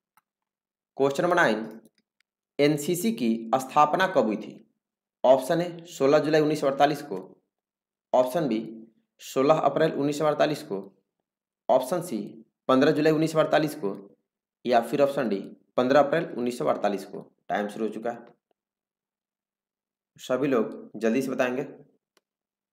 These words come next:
When was एनसीसी established? इसमें काफ़ी लोग गलत करते हैं क्योंकि Google पे उसका आंसर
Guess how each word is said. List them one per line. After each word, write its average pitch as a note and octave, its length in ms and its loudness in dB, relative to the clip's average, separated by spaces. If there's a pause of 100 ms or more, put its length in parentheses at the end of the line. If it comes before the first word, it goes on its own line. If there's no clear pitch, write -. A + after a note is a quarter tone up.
(800)
When C#3+ 220 4
was E3 320 2
एनसीसी C#3 420 -2
established? G#2+ 500 -2
इसमें C#3 300 -6
काफ़ी B2+ 280 2
लोग D#3+ 100 -2
गलत C#3 260 4
करते A#2 220 2
हैं G#2 40 -6
क्योंकि A#2 260 -6
Google A#2 240 4
पे C3 140 -2
उसका C3 240 -4
आंसर B2 300 -2